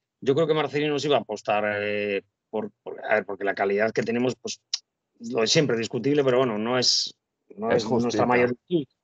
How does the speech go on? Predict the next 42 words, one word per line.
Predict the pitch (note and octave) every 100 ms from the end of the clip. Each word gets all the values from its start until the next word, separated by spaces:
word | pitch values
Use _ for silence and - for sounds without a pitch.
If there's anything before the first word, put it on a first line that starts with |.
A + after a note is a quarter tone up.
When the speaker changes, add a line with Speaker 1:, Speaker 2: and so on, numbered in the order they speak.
| _ -
Speaker 2:
Vamos | G#2+ D3
Speaker 1:
No |
Speaker 2:
a, |
Speaker 1:
es | D#3+
nuestra | D3 D3
Speaker 2:
vamos | C3
a |
Speaker 1:
mayor | C3 B2+
Speaker 2:
decir, | B2 A#2
Speaker 1:
virtud. | D3+ G#2+
Speaker 2:
vamos | A2+ A2+
a | G#2
decir | A2
la | G#2+ G#2+
co-, | G#2+ G#2+
vamos | F#2 F#2+ G2+
a | F#2+
decir | F#2+ F#2+
la | F#2
cosa | G2+ G2
como | G2 G2+ G#2
son, | C3+
que | D#3
no | -
pasa | G2 -
nada. | F#2+ D#3 D3
Es | - A#2
justita | - C#3+ - G#2 F#2+
la | F2
calidad | F2+ F#2 G2
Speaker 1:
Sí. | F#2+
Speaker 2:
que |
tenemos. | F#2+ F#2 F2 F2 F#2 C3+ -
Speaker 1:
Es, | - - - - _ - -
es | C3+
justa, | C3 D#3+ D#3 C#3 B2+
o |
sea, | B2 D3
tampoco | C3+ B2 C#3 D3
es | C3+
una | C#3 C3 C3
calidad. | C3 B2+